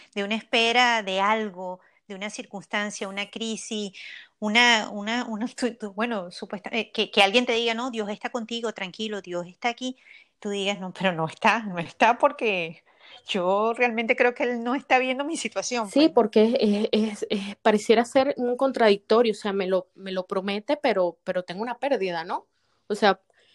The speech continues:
Speaker 2: me dice que voy a ser
Speaker 1: Ujú.
Speaker 2: madre, pero, pero, y no solamente el hecho de tener una pérdida, sino que para mí era, era impresionante, era cuando de paso ocurrían esas pérdidas. No era que me embarazaba o que me costaba embarazarme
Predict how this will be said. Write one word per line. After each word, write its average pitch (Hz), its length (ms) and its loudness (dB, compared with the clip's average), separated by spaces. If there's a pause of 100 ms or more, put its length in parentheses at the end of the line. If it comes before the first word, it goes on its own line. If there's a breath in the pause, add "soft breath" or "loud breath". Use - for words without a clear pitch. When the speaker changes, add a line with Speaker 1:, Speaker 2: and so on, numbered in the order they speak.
(120 soft breath)
Speaker 2:
me 220 100 2
dice 196 160 0
que 262 80 2
voy 240 120 8
a 226 40 4
ser 247 180 -4
Speaker 1:
Ujú. 240 60 -6
Speaker 2:
madre, 240 400 -2
pero, 190 560 -4
pero, 190 260 -2
y 214 80 -6
no 202 100 -4
solamente 277 500 -8
el 277 80 -10
hecho 254 200 -2
de 285 80 0
tener 202 300 0
una 240 180 0
pérdida, 226 520 0 (500)
sino 202 240 2
que 247 100 4
para 233 220 4
mí 214 220 6
era, 247 300 4
era 220 580 -2
impresionante, 202 920 -4
era 226 120 0
cuando 220 420 -2
de 180 100 4
paso 190 320 -4
ocurrían 180 340 -8
esas 185 220 -10
pérdidas. 190 360 0
No 180 100 -14
era 190 120 -8
que 240 100 -4
me 226 80 -2
embarazaba 185 800 -2
o 202 80 -2
que 190 100 -2
me 175 120 -4
costaba 175 420 -2
embarazarme 202 760 -4